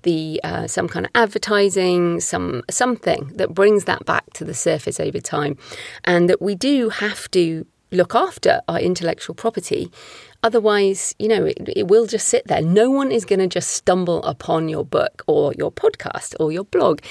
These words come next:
in the middle of the world we live in. No, you know, it just doesn't happen anymore.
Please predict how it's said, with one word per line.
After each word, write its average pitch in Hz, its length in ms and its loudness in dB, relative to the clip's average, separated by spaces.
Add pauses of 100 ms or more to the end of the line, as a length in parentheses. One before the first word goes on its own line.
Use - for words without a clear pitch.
(340)
in 226 160 6
the 202 80 4
middle 170 480 4 (100)
of 151 220 -2
the 165 100 -2
world 147 320 2
we 143 140 -6
live 143 180 0
in. 151 380 -8
No, 180 300 6
you 170 160 0
know, 165 100 0
it 170 100 -2
just 190 180 4
doesn't 160 260 -2
happen 160 300 -2
anymore. 156 460 -4